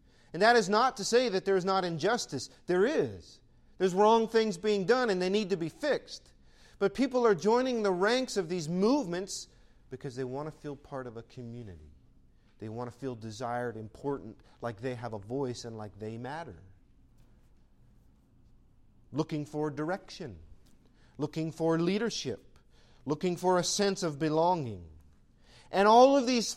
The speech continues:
physical acts, all of these physical or mental attitudes is an outward working of the problem within. You see, there is a why to the what.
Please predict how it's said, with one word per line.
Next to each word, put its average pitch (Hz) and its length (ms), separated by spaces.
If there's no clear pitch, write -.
physical 247 520
acts, 143 340
all 233 240
of 247 80
these 226 220
physical 233 640
or 180 100
mental 208 400
attitudes 180 600
is 165 160
an 185 140
outward 247 520
working 190 560
of 160 140
the 165 100
problem 165 600
within. 135 420
You 151 40
see, 175 180
there 180 200
is 165 160
a 156 100
why 147 680
to 151 100
the 131 80
what. 127 600